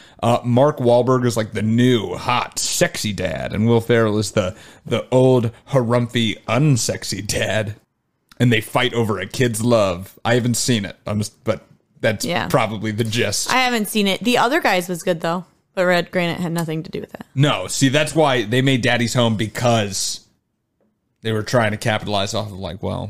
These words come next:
Speaker 1: they played really well together in The Other Guys. So let's, let's make more,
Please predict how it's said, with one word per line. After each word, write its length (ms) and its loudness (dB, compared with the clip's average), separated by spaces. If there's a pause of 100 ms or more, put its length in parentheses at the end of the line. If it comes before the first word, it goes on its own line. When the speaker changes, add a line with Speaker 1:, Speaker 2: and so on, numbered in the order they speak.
(120)
Speaker 1:
they 120 -6
played 260 -2
really 300 -2
well 180 -2
together 300 -4
in 100 -6
The 120 -4
Other 160 0
Guys. 460 -10 (960)
So 160 0
let's, 420 -2
let's 240 0
make 200 0
more, 320 -2